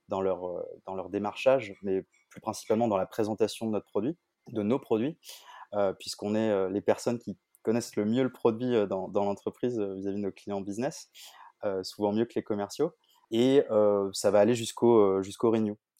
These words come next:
Heu, donc, heu, vraiment, heu, du début jusqu'à la fin. Avant-vente jusqu'à, vraiment jusqu'au renouvellement.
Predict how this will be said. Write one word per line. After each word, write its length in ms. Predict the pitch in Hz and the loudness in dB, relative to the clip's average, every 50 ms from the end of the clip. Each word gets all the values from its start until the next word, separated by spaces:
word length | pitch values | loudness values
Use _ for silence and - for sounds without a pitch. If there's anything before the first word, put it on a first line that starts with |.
| - | -4
Heu, 220 | 95 101 95 95 90 90 87 82 - - - - - | 0 0 2 0 0 -2 -6 -8 -8 -8 -8 -10 -10
donc, 240 | 85 101 95 - - | -10 -12 -8 -4 -4
heu, 80 | 98 | -2
vraiment, 540 | 95 95 95 104 104 110 120 123 123 117 110 | -2 0 0 0 2 2 2 2 2 2 2
heu, 200 | 98 95 92 90 90 | 2 0 -2 -4 -6
du 100 | 98 95 | -10 -6
début 260 | 90 107 98 101 113 | -4 -4 -4 -4 -6
jusqu'à 280 | 117 113 - - 107 95 | -10 -10 -8 -6 -4 -4
la 100 | 98 101 | -4 -4
fin. 200 | - 120 127 - _ _ _ _ _ _ _ _ _ _ _ - | -6 -8 -10 -10 _ _ _ _ _ _ _ _ _ _ _ 6
Avant-vente 580 | 117 117 110 110 110 107 110 117 123 127 123 - - - 104 | 8 8 8 8 6 4 4 4 2 2 -2 -6 -14 -14 -12
jusqu'à, 640 | 110 104 98 110 - - - 113 110 113 110 107 110 - _ _ | -10 -10 -8 -8 -8 0 4 4 6 6 4 2 -2 -10 _ _
vraiment 180 | - 104 110 117 | 0 0 0 0
jusqu'au 220 | 110 - - 110 | -2 -2 0 0
renouvellement. 380 | 107 104 104 98 101 95 95 | 2 2 0 -2 -2 -4 -6